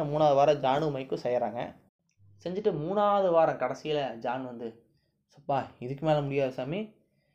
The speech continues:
மூணு வாரம் செஞ்சாச்சு, முப்பது ரூபா தான், இதை வச்சு என்னால ஒரு காமிக்ஸ் புக்கு தான் வாங்க முடியும், இந்த காமிக்ஸ் புக்கை வச்சு என்னால ஒண்ணுமே பண்ண முடியாது,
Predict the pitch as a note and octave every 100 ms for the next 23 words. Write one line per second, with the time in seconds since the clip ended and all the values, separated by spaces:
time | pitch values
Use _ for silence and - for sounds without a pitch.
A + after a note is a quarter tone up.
0 | _ _ _ _ C3+ F3 A3 F#3 E3+ G3
1 | F3 D#3 D3 C#3 A#2+ C3 C#3 G3+ F#3 D#3
2 | D3+ C3 - B2 C3 C#3+ F#3 F3+ D#3+ C#3+
3 | C#3 B2+ E3+ G3 - C#3 D3+ E3 D3+ C#3
4 | C3 B2+ A#2+ - C#3+ D3+ F3 D#3+ E3 F#3+
5 | F3+ D#3 C3+ C#3 C#3+ D#3+ D3 C3+ B2 D3+
6 | F#3 F#3 F#3+ D3+ C3+ C3 B2+ D3 C#4 -